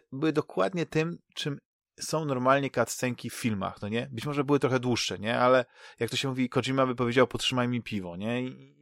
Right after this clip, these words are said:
i tyle, nie? Więc nie, oni nie zrobili jakiejś rewolucji. Ale to też jest fajne, nie? Że takie rzeczy są. I ja t-, może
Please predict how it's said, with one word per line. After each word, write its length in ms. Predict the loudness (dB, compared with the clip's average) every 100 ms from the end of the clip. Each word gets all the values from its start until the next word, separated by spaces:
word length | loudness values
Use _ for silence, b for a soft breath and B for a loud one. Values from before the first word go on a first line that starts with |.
| _
i 40 | -2
tyle, 320 | 2 4 2
nie? 180 | -4 -14 _ _ _ _
Więc 260 | -8 -6 -6
nie, 100 | -6
oni 120 | -4
nie 100 | -4
zrobili 220 | -4 0
jakiejś 200 | 0 2
rewolucji. 680 | 0 2 2 2 2 -4 -16 _ _ _ -8
Ale 220 | -2 -2
to 80 | -4
też 260 | -4 0
jest 180 | -2 -2
fajne, 360 | 0 2 2 -2
nie? 160 | -2
Że 120 | -4
takie 240 | -6 -6 -6
rzeczy 260 | -8 -6
są. 320 | -4 0 0 -2
I 140 | -6 0
ja 260 | 4 4
t-, 320 | 2 -4 -20 -16 -10
może 220 | -8